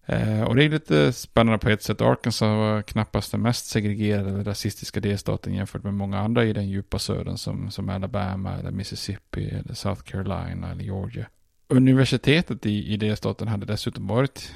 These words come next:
desegregerat sedan nittonhundrafyrtioåtta. Och i själva staden Little Rock, eh, så hade, eh, redan parker och bussar och sjukhus desegrera-, desegrera-,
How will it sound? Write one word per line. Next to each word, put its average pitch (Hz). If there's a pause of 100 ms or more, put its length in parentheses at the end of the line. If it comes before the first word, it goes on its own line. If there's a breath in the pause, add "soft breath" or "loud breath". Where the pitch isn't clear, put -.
(120)
desegregerat 104
sedan 107
nittonhundrafyrtioåtta. 107 (260 loud breath)
Och 113
i 104
själva 107
staden 110 (160 loud breath)
Little 104
Rock, 120
eh, 104
så 107
hade, 101 (400)
eh, 101
redan 113 (160)
parker 101
och 92
bussar 101
och 92
sjukhus -
desegrera-, 98 (120)
desegrera-, 101